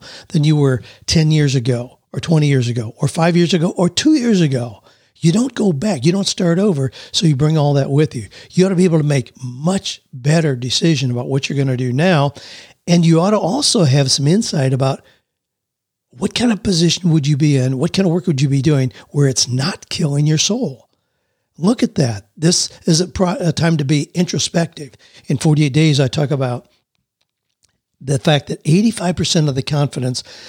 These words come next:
of having a proper direction comes from looking inward first. So you don't just look at who's hiring, what kind of jobs are out there. No, look, look at what you know about yourself. What are your unique skills and abilities, your personality tendencies, your values, dreams, and passions? The more you know about yourself,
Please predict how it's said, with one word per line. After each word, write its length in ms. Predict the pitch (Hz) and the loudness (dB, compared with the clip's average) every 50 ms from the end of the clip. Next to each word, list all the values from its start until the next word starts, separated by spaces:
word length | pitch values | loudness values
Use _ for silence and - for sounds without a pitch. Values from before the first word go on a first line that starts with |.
| - - - - | -20 -18 -8 -6
of 140 | 151 139 104 | -6 -4 -2
having 280 | 120 147 139 143 143 131 | 0 0 0 0 -2 -4
a 40 | |
proper 340 | - - - 147 143 - 139 | -4 -2 -2 -2 -2 -2 -4
direction 460 | 117 127 127 147 156 - - - 123 | -4 -2 0 0 0 -2 -4 -6 -6
comes 260 | 120 - 156 147 - - | -2 -2 -2 -2 -2 -2
from 80 | 156 | 0
looking 340 | 151 156 156 - - 135 160 _ - | 0 0 0 -2 -4 -6 -6 _ -4
inward 520 | - 254 240 220 202 165 151 147 147 135 - | -2 0 2 2 2 2 2 2 0 0 -4
first. 560 | - - 202 202 160 113 - - - - - _ _ _ _ _ _ | -2 0 0 0 0 -2 -4 -8 -10 -12 -14 _ _ _ _ _ _
So 160 | - - - 143 | -12 -2 0 0
you 60 | 135 | 2
don't 200 | 147 156 180 160 | 2 0 0 0
just 180 | 220 196 - | -2 0 0
look 160 | 220 196 160 202 | 0 0 0 0
at 80 | 160 | 0
who's 240 | 113 147 180 170 127 | 2 2 2 2 2
hiring, 420 | 127 143 151 151 151 151 151 156 | 0 0 0 0 0 0 0 0
what 140 | 143 139 135 | -2 -2 -4
kind 160 | - 165 147 | -2 -2 -2
of 60 | 139 123 | -2 0
jobs 280 | 139 135 131 123 127 | 0 0 0 2 0
are 60 | 139 | -2
out 80 | 120 117 | -2 -2
there. 120 | - 131 | -4 -4
No, 140 | 123 139 165 | -2 0 0
look, 280 | 190 180 208 214 - - - - - _ - | 0 0 -2 -4 -4 -12 -18 -20 -16 _ -4
look 160 | 220 233 - | -4 -4 -2
at 60 | 208 | -2
what 180 | 175 208 - - | -2 -2 0 0
you 80 | 190 | 0
know 80 | 180 170 | 0 0
about 240 | 156 160 151 - - | 0 -2 -2 -2 -4
yourself. 800 | 131 - - - 156 143 120 110 - - - - - - - - - | -6 -4 -4 -4 -4 -4 -4 -6 -12 -18 -20 -20 -20 -20 -20 -12 -2
What 160 | 165 170 175 | 0 2 2
are 80 | 180 151 | 2 2
your 340 | 139 123 127 147 185 220 | 2 2 2 2 2 2
unique 340 | 240 302 269 196 190 185 - | 2 2 2 2 2 0 0
skills 340 | - - - - 180 170 151 | -2 -4 -2 -2 -2 0 0
and 60 | 156 | 0
abilities, 560 | 139 131 151 147 151 151 135 147 147 135 - - - - - _ _ _ _ | 0 0 0 0 0 0 0 0 -2 -2 -6 -10 -14 -20 -20 _ _ _ _
your 280 | - 123 127 156 175 196 | -8 -2 2 2 2 2
personality 720 | - - 202 190 - 196 175 170 165 160 151 156 160 143 | 2 0 0 0 0 0 0 0 0 -2 -2 -2 -4 -6
tendencies, 720 | - - 156 151 151 147 139 - 165 147 143 127 113 110 | -2 0 0 0 0 0 -2 -2 0 0 -2 -2 -2 0
your 200 | 127 156 175 196 | 2 2 2 2
values, 360 | 180 165 175 175 175 175 160 131 | 2 0 0 0 0 -2 -2 -2
dreams, 280 | - 170 147 143 135 | -2 0 0 0 0
and 100 | 139 131 | 0 -2
passions? 500 | - 139 135 131 127 - - 139 131 120 | 0 0 0 0 0 0 -2 -4 -4 -4
The 80 | 139 127 | -4 -4
more 200 | 123 135 156 180 | -2 0 2 2
you 80 | 196 | 4
know 120 | 190 190 185 | 2 2 2
about 240 | 180 180 170 - - | 0 0 -2 -2 -4
yourself, 440 | 135 - - - 165 143 135 - | -4 -4 -2 0 0 0 0 -2